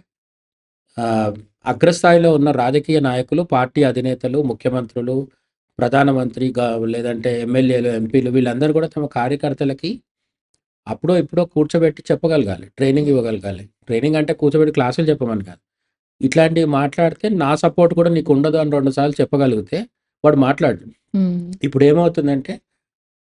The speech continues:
Speaker 1: ఎవడో మా అన్న ఒకడు ఉన్నాడు, అన్న అంటే ఇప్పుడు వాళ్ళ రా-, వాళ్ళ రాజకీయ నాయకుడు అనమాట.
Speaker 2: Hmm.
Speaker 1: వాడితో తిరుగుతారు వీళ్ళు. మేము ఏమైనా చేసి జైలుకి వెళ్ళి కూర్చుంటే మమ్మల్ని బయటికి తీసుకొస్తాడు అనేది వాళ్ళ ఉద్దేశం, వాళ్ళ నమ్మకం.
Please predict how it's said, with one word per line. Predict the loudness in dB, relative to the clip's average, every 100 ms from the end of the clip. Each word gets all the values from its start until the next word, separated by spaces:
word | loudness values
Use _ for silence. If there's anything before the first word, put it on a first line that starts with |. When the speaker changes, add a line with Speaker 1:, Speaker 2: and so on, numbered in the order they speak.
| _ -6
Speaker 1:
ఎవడో | 0 2
మా | 2 2
అన్న | 2 2
ఒకడు | 2 2
ఉన్నాడు, | 2 0 -2 -6
అన్న | -4 -2
అంటే | 0 0
ఇప్పుడు | 0 0
వాళ్ళ | 0 0 -2
రా-, | -2 0
వాళ్ళ | 0 -2
రాజకీయ | -2 -2 0 0
నాయకుడు | 2 0 -2 -2
అనమాట. | -2 -4 -6 -16 _ _ _ -2
Speaker 2:
Hmm. | -2 -2 -6 -6 0
Speaker 1:
వాడితో | 0 2 2
తిరుగుతారు | 4 4 4 0
వీళ్ళు. | 0 -2 -6 -8 _ _ _ _ _ _
మేము | 0 2 4
ఏమైనా | 2 2 -2 0
చేసి | 0 0
జైలుకి | 2 2 4
వెళ్ళి | 2 2
కూర్చుంటే | 2 0 -2 -2
మమ్మల్ని | -2 0 2 2
బయటికి | 2 0 0 0
తీసుకొస్తాడు | -2 0 -6 -4 -4 -6 -10 _ _ _ -6
అనేది | -2 0
వాళ్ళ | 2 0
ఉద్దేశం, | 2 2 0 -6
వాళ్ళ | -2 0
నమ్మకం. | 0 -2 -4 -6